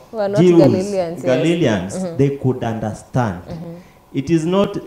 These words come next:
Speaker 2: just vain babbling. It was languages that people understood,
Speaker 1: Mm-hmm.
Speaker 2: and was, God was preparing the church
Speaker 1: Mm-hmm.
Speaker 2: so that it can go forth and
Speaker 1: Mm-hmm.
Speaker 2: conquer the world.
Speaker 1: Mm-hmm.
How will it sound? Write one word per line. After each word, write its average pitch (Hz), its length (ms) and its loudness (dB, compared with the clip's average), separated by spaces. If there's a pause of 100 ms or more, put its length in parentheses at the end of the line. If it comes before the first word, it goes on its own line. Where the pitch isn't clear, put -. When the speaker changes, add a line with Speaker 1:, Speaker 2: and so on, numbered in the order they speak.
(120)
Speaker 2:
just 165 320 -2
vain 117 680 0
babbling. 101 540 -8 (560)
It 120 240 -6
was 123 580 -2
languages 156 680 -4
that - 240 -10
people 131 280 -6
understood, 92 640 -2
Speaker 1:
Mm-hmm. 202 360 -6
Speaker 2:
and 113 100 -4
was, 147 320 0 (180)
God 170 220 0
was 143 240 -4
preparing 120 640 -4
the 95 100 -6
church - 520 -6
Speaker 1:
Mm-hmm. 190 320 -6
Speaker 2:
so - 160 0
that 139 260 -2
it - 180 -10
can 110 200 -4
go 139 180 -2
forth 127 520 -4
and 92 140 -8
Speaker 1:
Mm-hmm. 87 60 -14
Speaker 2:
conquer 95 260 -8
the 85 140 -8
world. 80 300 -8
Speaker 1:
Mm-hmm. - 340 -16